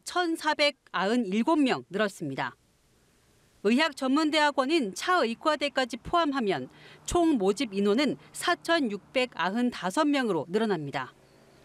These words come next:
모집 인원의 약 육십칠 퍼센트는 수시로, 삼십이 퍼센트가량은 정시로 선발할 예정입니다. 지역의료 강화 차원에서 정부가 확대를 권고한 지역 인재 전형 비율도 전년보다 높아졌습니다.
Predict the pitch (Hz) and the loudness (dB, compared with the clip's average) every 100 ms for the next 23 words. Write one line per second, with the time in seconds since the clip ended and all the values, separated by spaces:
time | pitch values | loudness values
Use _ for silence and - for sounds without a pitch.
0 | - _ - 196 254 330 320 294 294 311 | -20 _ -2 0 2 0 0 2 2 2
1 | 311 240 240 202 196 - - - 359 349 | 2 2 0 -2 -8 -8 -4 -2 0 0
2 | 339 285 262 294 247 185 349 - 320 143 | 0 0 0 0 0 -2 -4 -2 -2 -4
3 | 120 _ _ _ _ - 339 311 302 220 | -8 _ _ _ _ -2 -2 0 -2 -2
4 | 214 294 294 247 269 240 220 285 262 165 | -2 -2 -2 -4 -4 0 0 0 0 -4
5 | - 202 226 320 262 143 - 285 262 233 | -2 2 2 2 0 0 0 2 2 0
6 | 180 208 180 143 131 135 - - - - | -2 -2 -4 -4 -6 -6 -8 -20 -20 -20
7 | - _ - - - - - - 247 294 | -20 _ -20 -20 -20 -20 -14 -2 4 4
8 | 311 302 320 311 - 208 247 330 - 294 | 4 0 0 0 -2 0 2 2 2 0
9 | 285 240 220 151 - - - 226 220 247 | 2 0 -2 -4 -6 -16 -4 -2 0 2
10 | 269 254 247 370 - 339 320 294 220 214 | 2 2 0 -4 -2 0 0 0 -2 0
11 | 214 214 285 131 - - 226 277 175 202 | 0 0 0 -4 -8 -4 0 0 0 0
12 | 233 311 294 277 269 - 208 208 190 147 | 0 2 0 0 -4 -4 0 0 0 -4
13 | - - - 240 226 269 247 247 262 214 | -6 -18 -4 0 2 2 2 4 4 2
14 | 175 208 294 254 196 170 135 139 131 | 0 -2 -2 -2 -4 -8 -8 -8 -8